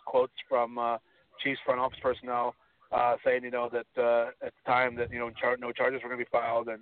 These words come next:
you know, it, it was what it was. So, uh, yeah, both knew about it for a while, and now when video surfaces, uh, just the same as it did in the Ray Rice case, then, then it becomes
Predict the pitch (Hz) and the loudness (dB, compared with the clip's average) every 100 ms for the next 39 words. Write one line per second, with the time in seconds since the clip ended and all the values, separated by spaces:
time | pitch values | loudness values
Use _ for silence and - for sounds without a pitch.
0 | 123 117 113 110 117 120 120 123 113 113 | -6 -2 -2 -2 -6 -4 -2 -2 -2 -4
1 | 110 131 123 - 127 117 _ - _ _ | 2 4 4 0 -2 -2 _ -20 _ _
2 | - 120 127 127 131 147 135 135 160 151 | -2 2 4 4 2 2 2 2 -2 -2
3 | 147 139 127 123 123 127 123 135 123 131 | 2 2 2 0 2 2 2 0 -2 -2
4 | 131 131 123 120 139 151 - 123 117 127 | -2 -4 -10 -4 -2 0 0 -4 -4 -8
5 | 120 - _ _ _ - 117 120 127 135 | -8 -10 _ _ _ 2 4 4 0 -8
6 | 131 131 127 127 127 127 127 131 131 127 | -2 -2 -2 -4 -4 0 2 4 2 0
7 | 120 117 - 123 123 123 _ _ - - | -4 -6 -4 -2 -2 -8 _ _ -18 0
8 | 127 135 131 - 127 135 120 | 0 0 -4 -6 -2 -2 -2